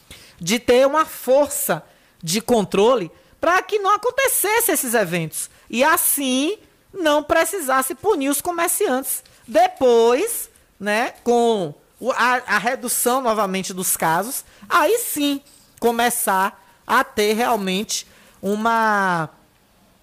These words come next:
começar a ter realmente uma, uma,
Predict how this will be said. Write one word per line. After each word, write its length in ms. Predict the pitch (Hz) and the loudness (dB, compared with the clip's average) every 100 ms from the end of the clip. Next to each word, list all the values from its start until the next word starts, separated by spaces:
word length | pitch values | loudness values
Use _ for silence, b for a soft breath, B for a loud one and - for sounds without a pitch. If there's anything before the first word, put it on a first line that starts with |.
| _ _ _ _ | _ _ _ _
começar 420 | 196 190 208 214 | -4 0 0 0
a 40 | 208 | 0
ter 140 | 202 | 0
realmente 480 | 202 214 185 196 247 | 0 0 -2 -6 -4
uma, 240 | 240 233 | -2 0
uma, 400 | 190 190 185 170 | 0 0 0 -2